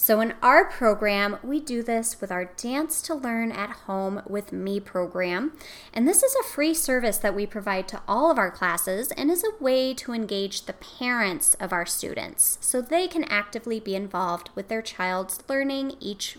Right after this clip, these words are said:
week. So what we do is we send a weekly email with a rundown of what we are learning. We include photos and videos taken from within the class so the parents can actually see what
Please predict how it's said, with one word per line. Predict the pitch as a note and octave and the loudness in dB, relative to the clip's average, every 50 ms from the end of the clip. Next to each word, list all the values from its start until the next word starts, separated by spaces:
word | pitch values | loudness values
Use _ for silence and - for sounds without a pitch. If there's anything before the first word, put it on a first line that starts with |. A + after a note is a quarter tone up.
| - - | -16 -8
week. | - F#3+ - - - - - - - - - - - - - - - - - - - - | -6 -6 -6 -6 -10 -18 -20 -20 -20 -20 -18 -18 -18 -16 -16 -16 -16 -16 -18 -18 -16 -8
So | - - - | -6 2 6
what | G#3+ G3+ F3 | 6 6 6
we | G#3+ A3+ | 4 2
do | G#3+ F4+ G4 G4+ F4 | 2 2 4 6 6
is | C#4+ C#4 C#4 | 6 6 4
we | - B3 A#3 | 2 0 0
send | - - G#3+ G3 G3 F#3+ | 0 0 0 0 0 0
a | F3 | -2
weekly | F3 F3+ F3 F3 - - A3+ A3+ - - | -2 -4 -4 -4 -2 -2 -4 -4 -2 0
email | - D#4+ E4 E4 F4 E4 D#4 D#4 D#4 D#4 D#4 D#4 - - | 2 4 6 6 6 6 6 6 4 4 2 -2 -2 -2
with | D4 C#4+ | 0 2
a | D4 D4 | 2 0
rundown | D4 - F4 E4+ F4 E4+ E4 E4+ E4 D#4+ D#4+ D#4+ D#4+ D#4 D#4 - | 0 0 2 4 4 4 4 4 4 6 6 4 4 2 0 -4
of | - G#3 A3 A3 A3 A3+ | -4 -2 0 0 -2 -2
what | - - - - | -2 -4 -4 -2
we | - G3 F#3+ | -4 -4 -2
are | F#3+ F#3+ | -4 -4
learning. | F#3 G3 G3+ G#3+ G3+ F#3 - - E3 G3 F#3+ - - - - - - - - - | -4 -4 -4 -2 -4 -4 -6 -6 -8 -10 -10 -14 -20 -20 -20 -20 -20 -20 -12 -4
We | F#3 F#3+ | -2 0
include | F#3+ G3 G3 F#3+ - - G3 F#3 F#3 | 2 2 0 -2 -2 -4 -4 -4 -4
photos | - - - A#3 A3 A#3 A#3+ C4 C4+ C4+ C#4 C4+ C#4 | -6 -2 2 2 4 4 4 4 4 4 4 4 2
and | A3 G3 F#3+ F#3+ | -2 -2 -2 -2
videos | F#3+ F#3 F#3+ G#3 A#3+ D4+ F#4 - - | -2 -2 -2 0 0 0 2 2 0
taken | - A#3 G3+ G3 - F3+ F#3 | 2 0 -2 -2 -2 -4 -4
from | - - F3+ | -4 -4 -4
within | F3+ F3+ - - - - D#4+ F#4 | -4 -4 -6 -8 -2 0 2 2
the | E4+ - | 2 2
class | - - G3 F3+ - - - - - - - | 0 2 4 4 4 4 2 0 0 0 -2
so | - - C4 | -2 -4 -2
the | B3+ B3+ | -4 -6
parents | - - - - E4 D#4+ D#4 D#4 - - | -8 -12 -4 0 2 2 2 0 -2 -6
can | - B3 | -6 -8
actually | A3+ - A3+ - - - A3+ G#3+ | -8 -8 -8 -8 -6 -8 -6 -4
see | - - - - - G4 F#4 C4+ G#3 F#3+ G3 G#3+ - - | -2 -2 -2 0 0 2 2 2 0 -2 -4 -4 -6 -10
what | - G3 G3 G3+ A3+ G#3 - - | -10 -8 -4 -2 -2 -2 -2 -6